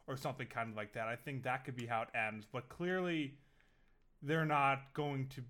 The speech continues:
like, clearly they're gonna move more into the limelight. I mean, Pop's already kind of in the limelight with her performing and all that, but I, I don't think Ingenium's gonna be the only hero that accepts them and works with them, um, anytime soon.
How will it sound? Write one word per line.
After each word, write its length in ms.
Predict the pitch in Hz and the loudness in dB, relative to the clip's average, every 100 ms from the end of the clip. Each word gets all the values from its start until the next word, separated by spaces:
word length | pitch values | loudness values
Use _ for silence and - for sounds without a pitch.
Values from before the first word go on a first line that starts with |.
| - | -4
like, 200 | 139 127 - - - - | -2 -2 -8 -20 -20 -4
clearly 260 | 220 226 | 2 4
they're 120 | 202 | 4
gonna 160 | 165 170 | 2 2
move 180 | 165 147 | 2 2
more 300 | 135 135 127 | 2 0 0
into 140 | 131 131 | -2 -2
the 80 | 123 | -2
limelight. 440 | 110 101 98 95 - | 0 0 -2 -6 0
I 140 | 123 | 0
mean, 100 | 123 | 0
Pop's 580 | 135 127 120 - - - | 6 6 6 -4 -18 -4
already 380 | 123 110 113 113 | 0 0 0 -4
kind 260 | - 117 | -6 -6
of 60 | 113 117 | -6 -8
in 140 | 123 | -6
the 80 | 113 | -4
limelight 640 | 110 110 113 110 110 104 107 | -2 -2 -2 -2 -2 -2 -4
with 240 | 104 - | -8 -8
her 300 | 107 101 98 | -6 -6 -6
performing 420 | - - 143 139 | -10 -2 -2 0
and 80 | 139 | -2
all 140 | 135 131 | -2 2
that, 320 | 131 123 - | 4 2 0
but 200 | 113 101 - - _ _ - _ - - | -6 -6 -10 -20 _ _ -20 _ -16 2
I, 180 | 139 160 | 4 8
I 140 | 180 | 8
don't 340 | 143 190 208 - | 8 4 4 2
think 160 | 185 | 2
Ingenium's 560 | 165 131 143 143 151 131 | 2 2 0 0 -2 0
gonna 160 | 131 127 | 0 2
be 120 | 127 | 0
the 160 | 123 - | -4 -4
only 240 | 123 127 | -4 -2
hero 360 | 127 123 120 120 | -4 -4 -2 -2
that 120 | 117 | -2
accepts 460 | 107 - - - - | -4 -4 -2 -2 0
them 200 | 156 139 | -2 -2
and 140 | 117 104 | -4 -4
works 240 | 107 - | -6 -6
with 160 | 117 - | -10 -2
them, 240 | 147 170 - - - - - 123 | -2 -2 -10 -20 -20 -20 -8 -2
um, 440 | 120 107 101 95 123 | 0 0 -4 -6 -4
anytime 420 | 120 113 104 98 | -4 -4 -8 -8
soon. 160 | - | -14